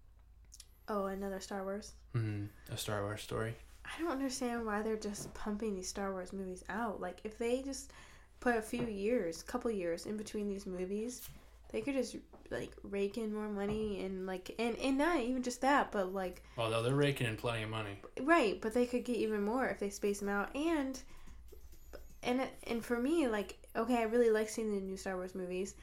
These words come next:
Speaker 1: I don't want it to end, like, we get this one and maybe, like, a couple more, but,
Speaker 2: Mm-hmm.
Speaker 1: but th-, then we're done. They're not,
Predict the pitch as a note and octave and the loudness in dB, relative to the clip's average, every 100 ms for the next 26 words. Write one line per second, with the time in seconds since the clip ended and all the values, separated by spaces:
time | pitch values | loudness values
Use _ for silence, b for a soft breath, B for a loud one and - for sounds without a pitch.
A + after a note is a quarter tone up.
0 | B B B A3 A#3+ B3+ C4 A#3 - G#3+ | B B B 0 4 4 2 0 -2 -4
1 | F#3+ G#3+ A#3 G3 G3 - - - F#3 E3 | 2 2 2 -2 -6 -12 -12 -4 -2 -2
2 | F#3 G3+ F#3+ F#3 F#3+ G#3 A3 G#3+ G3+ G3+ | -2 -2 0 0 0 0 0 2 2 2
3 | F#3 F3 F3 E3+ E3+ - F#3+ F3 F3+ F#3+ | 0 -4 -2 -2 -4 -4 -6 -4 0 2
4 | B3 C#4+ B B B B B - A3 G#3 | 2 0 B B B B B -2 2 2
5 | - - - - B2 A2 A#3 G3+ A3+ - | -2 -14 -18 -6 -2 2 2 4 0 -2
6 | - - G#3 A#3 A3 A3+ G#3 - - - | -8 -8 0 2 2 0 -2 -6 -12 -4
7 | G3+ G#3 A3 C#4 F#3+ - G#3 - A3 A3+ | 0 2 4 2 2 -2 -6 -2 0 0